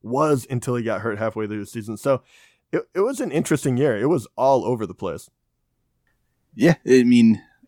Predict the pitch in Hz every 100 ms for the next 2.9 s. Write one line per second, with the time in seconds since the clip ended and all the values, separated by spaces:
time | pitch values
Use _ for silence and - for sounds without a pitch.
0 | - 113 113 104 107 110 - - _ _
1 | _ _ _ _ _ _ _ - 123 123
2 | 120 101 104 87 85 85 80 -